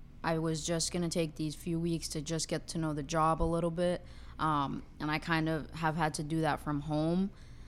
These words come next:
Um, it's, it's been kind of difficult just trying to figure out,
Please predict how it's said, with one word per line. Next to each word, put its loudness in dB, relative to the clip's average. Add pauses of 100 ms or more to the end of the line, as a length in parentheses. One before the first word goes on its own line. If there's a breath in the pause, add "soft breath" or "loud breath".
(180 loud breath)
Um, 0 (160)
it's, -2
it's -2
been 4
kind 2
of -2
difficult 0
just -2
trying 0
to -2
figure -2
out, 2